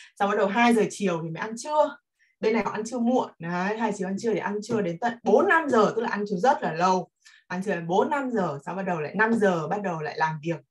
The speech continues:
từ buổi chiều năm giờ đến tám giờ. tám giờ xong lại đi, ví dụ nếu mà tối thứ sáu, thứ bảy như hôm qua hôm nay thì sẽ đi nhậu nhẹt, đi bar, đi club, đi, à, gặp bạn bè đến một, hai giờ sáng, xong bắt đầu <laughs> mới đi về.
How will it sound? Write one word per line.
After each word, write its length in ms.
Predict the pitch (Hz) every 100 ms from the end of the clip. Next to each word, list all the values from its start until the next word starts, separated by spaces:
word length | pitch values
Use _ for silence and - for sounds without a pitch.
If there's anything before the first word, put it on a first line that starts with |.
| -
từ 80 | 170
buổi 120 | 151 139
chiều 240 | 175 156
năm 200 | 214 226
giờ 220 | 202 165
đến 160 | 147 -
tám 240 | 190 220
giờ. 280 | 302 247 147 - _ _ - 175
tám 200 | 190 233
giờ 180 | 220
xong 280 | 175 190 185 -
lại 200 | 180 165 185
đi, 380 | 196 202 202 170
ví 80 | 170
dụ 120 | 226
nếu 120 | 175
mà 100 | 202 202
tối 140 | 170
thứ 60 | 196
sáu, 220 | 175 170
thứ 100 | 196
bảy 220 | 214 160
như 120 | 147
hôm 180 | 175 185
qua 120 | 180
hôm 140 | 175 180
nay 100 | 175
thì 60 | 170
sẽ 120 | -
đi 140 | 196 196
nhậu 320 | 185 175 -
nhẹt, 240 | 165 160 156 -
đi 160 | 196 180
bar, 460 | 190 196 196 190
đi 200 | 185 180 -
club, 240 | 214 240 240 _ - - - _
đi, 220 | 180 185
à, 240 | 180 170 170
gặp 280 | 170 160 160
bạn 260 | 160 165
bè 380 | 180 185 185 175 180
đến 240 | 160 175 233
một, 160 | 214
hai 200 | 233 233
giờ 160 | 233 202
sáng, 460 | 190 185 190 214 233 -
xong 140 | 180 185
bắt 80 |
đầu 200 | 202 -
<laughs> 40 | 160
mới 100 | 240 196
đi 120 | 190 208
về. 320 | 196 180